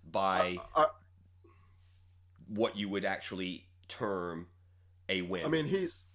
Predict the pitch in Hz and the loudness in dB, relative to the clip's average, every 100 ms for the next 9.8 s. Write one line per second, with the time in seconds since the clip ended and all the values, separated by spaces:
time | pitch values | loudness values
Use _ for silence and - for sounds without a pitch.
0 | - - 180 180 143 165 165 - 175 151 | -20 2 6 6 4 0 0 0 4 4
1 | 147 139 - 139 120 135 127 113 123 117 | 4 -4 0 -2 2 0 0 0 0 -2
2 | 113 127 127 - 131 120 117 113 - - | -6 -2 -2 0 0 2 0 -2 -6 -4
3 | 127 117 113 - 120 117 - - - - | -2 0 -2 -2 -2 -2 -8 -14 -14 -20
4 | - 98 120 113 113 - 123 123 123 123 | -4 2 2 0 -6 -8 -4 0 0 0
5 | - 117 127 113 127 117 127 120 123 135 | -2 -4 -2 0 -2 0 0 0 0 2
6 | 123 135 120 120 127 117 117 117 - 120 | 2 2 2 2 2 2 0 -2 -2 -2
7 | 113 117 113 - - 117 113 117 120 117 | -2 -8 -12 -10 -2 -2 -2 0 2 2
8 | 117 127 123 120 127 117 127 117 - 120 | 2 4 4 4 4 2 -2 -4 0 -2
9 | 113 123 117 127 123 123 - | 2 2 2 4 4 6 4